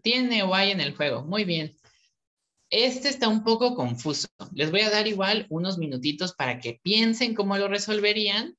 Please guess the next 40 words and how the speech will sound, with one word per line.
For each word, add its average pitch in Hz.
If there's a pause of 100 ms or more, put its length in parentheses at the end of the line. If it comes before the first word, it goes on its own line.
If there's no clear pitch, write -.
y 208
luego 165
ya 151
lo 143
empezamos 123
a 123
resolver. 170 (380)
Les 160
voy 208
a 233
dar 233 (140)
un 170
consejo. 165 (760)
Enfóquense 220
primero 165
en 131
lo 127
que 127
tiene 151
Juan, 170 (420)
porque 147
Juan 175
es 147
el 156
que 123 (200)
nos 139
vamos 139
a 135
basar 120
todos. 185 (840)
Y 139
ya, 135
<laughs> -
es 123
lo 175
único 180
que 143
les 123
puedo 143
decir. 123